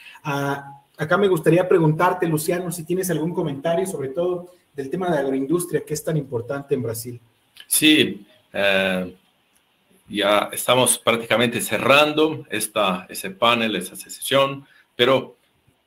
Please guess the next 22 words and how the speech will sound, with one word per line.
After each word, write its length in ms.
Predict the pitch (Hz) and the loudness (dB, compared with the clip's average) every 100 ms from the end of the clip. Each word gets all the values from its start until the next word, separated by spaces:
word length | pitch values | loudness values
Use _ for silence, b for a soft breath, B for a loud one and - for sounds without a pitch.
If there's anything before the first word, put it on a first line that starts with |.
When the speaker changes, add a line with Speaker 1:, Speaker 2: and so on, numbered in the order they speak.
| _ | _
Speaker 2:
como 260 | 123 120 - | -4 -2 -2
tú 160 | 123 | -2
dijiste, 460 | 120 110 160 156 139 | -2 -2 -2 -2 -2
Beto, 500 | 113 110 - 95 - | -2 -4 -4 -6 -4
hay 380 | 107 123 127 - _ | 0 2 0 -6 _
características, 1200 | - 110 110 113 131 139 135 131 131 123 120 - - | -6 -6 -4 -2 -2 -2 -8 -4 -2 -2 -4 -8 -12
eh, 220 | 101 95 90 | -8 -6 -6
de 80 | 95 | -4
cada 320 | 120 107 98 | -2 -2 -2
país 460 | 92 98 127 117 - | -2 0 0 -2 -6
en 120 | 92 | -6
Latinoamérica 1040 | 92 98 90 101 107 101 - 98 92 92 _ _ | -6 -6 -4 -2 -2 -4 -6 -6 -6 -10 _ _
de 640 | 98 95 92 90 85 82 - | -12 -8 -6 -6 -8 -10 -10
proyectos 600 | 92 101 110 - 101 95 | -6 -4 -4 -6 -6 -6
y 60 | |
de 320 | 90 87 87 120 | -10 -8 -6 -6
use 200 | 120 123 | -6 -8
cases 380 | 98 98 95 | -8 -8 -12
que 260 | - 92 90 _ _ | -12 -12 -12 _ _
se 180 | - 95 | -10 -4
van 320 | 98 104 95 | -2 -2 -4
primero, 560 | 95 95 104 92 78 | -6 -4 -2 -4 -6